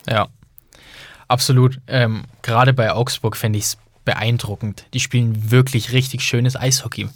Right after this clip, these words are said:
mit, äh, teilweise. Und also was die dann in Mannheim schon wieder gezeigt haben, ja, wir können jetzt übers Mentalitätsproblem bei den Adlern reden, wie du gesagt hast, dass sie gegen die drei Kellerkinder halt verlieren. Aber das war auch einfach der zweite richtig gute Auftritt von Augsburg in dem Jahr in Mannheim. Und die sind auch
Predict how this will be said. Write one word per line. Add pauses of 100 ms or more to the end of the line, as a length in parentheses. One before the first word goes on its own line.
(100)
mit,
äh,
teilweise.
Und
also
was
die
dann
in
Mannheim
schon
wieder
gezeigt
haben, (260)
ja,
wir
können
jetzt
übers
Mentalitätsproblem
bei
den
Adlern
reden,
wie
du
gesagt
hast,
dass
sie
gegen
die
drei
Kellerkinder
halt
verlieren. (460)
Aber
das
war
auch
einfach
der
zweite
richtig
gute
Auftritt
von
Augsburg
in
dem
Jahr
in
Mannheim.
Und
die
sind
auch